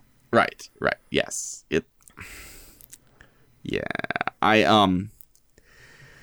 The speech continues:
so, yeah, I don't really think Harriet's trying to destroy Charlie. If the point of this is to, like, return once again to the well of a man who's afraid of commitment, I, um, wake me up, wake me up when you come up with a better,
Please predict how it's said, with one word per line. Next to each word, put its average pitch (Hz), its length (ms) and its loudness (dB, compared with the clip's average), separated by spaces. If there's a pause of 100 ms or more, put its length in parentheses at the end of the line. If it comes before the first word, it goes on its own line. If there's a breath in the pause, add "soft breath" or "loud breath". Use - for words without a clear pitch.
(560 loud breath)
so, 233 280 6 (300 loud breath)
yeah, 214 200 6
I - 20 6
don't 233 140 6
really 208 140 8
think 160 240 4
Harriet's 113 540 6
trying 101 240 4
to 101 40 6
destroy 95 260 4
Charlie. 104 400 8
If 101 100 6
the 107 80 0
point 113 260 6
of 104 100 6
this 101 200 6
is 92 140 0
to, 98 100 2
like, 90 340 8 (180)
return 95 520 4
once 92 220 4
again 87 300 4
to 95 100 -2
the 87 100 6
well 85 320 6
of 85 80 0
a 87 80 4
man 85 280 4
who's 90 200 2
afraid 85 300 2
of 82 100 2
commitment, - 680 -2
I, 73 280 0
um, 60 340 -2 (100)
wake 107 280 4
me 104 100 4
up, 92 180 2
wake 110 160 6
me 104 120 6
up - 160 2
when 87 100 0
you 85 60 0
come 85 200 0
up 85 140 0
with 85 80 -4
a 85 60 -4
better, 80 320 4